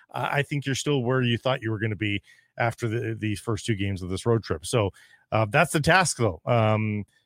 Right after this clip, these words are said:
and you know what? I'll, I'll give them full credit if they find a way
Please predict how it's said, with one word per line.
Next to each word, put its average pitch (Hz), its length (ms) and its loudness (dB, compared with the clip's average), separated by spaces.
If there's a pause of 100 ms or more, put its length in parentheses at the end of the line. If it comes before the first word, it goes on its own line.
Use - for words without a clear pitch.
(260)
and 123 520 4
you 123 100 0
know 123 60 4
what? 143 120 6
I'll, 147 140 2
I'll 123 100 4
give 135 220 2
them 131 160 4
full 175 360 -2
credit 180 440 0 (180)
if 131 180 -4
they 135 140 2
find 160 520 2
a 156 80 4
way 117 520 2